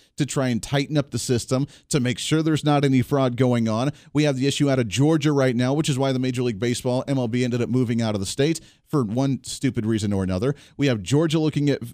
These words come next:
uh, at voting laws. We have Michigan. We have Wisconsin. We have Kansas. We have Colorado. We have California.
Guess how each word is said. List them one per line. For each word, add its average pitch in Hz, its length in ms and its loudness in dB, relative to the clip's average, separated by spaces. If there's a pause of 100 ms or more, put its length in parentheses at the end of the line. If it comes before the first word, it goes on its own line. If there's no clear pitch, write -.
uh, 131 220 2
at 131 100 0
voting 135 300 2
laws. 139 280 -2
We 135 80 0
have 92 120 -2
Michigan. 147 540 0
We 165 80 0
have 110 120 0
Wisconsin. 147 720 -2
We 143 120 -2
have 101 260 -4
Kansas. 160 480 -2
We 123 120 -2
have 101 200 -4
Colorado. 123 580 0
We 180 140 -2
have 110 160 -4
California. 147 440 -2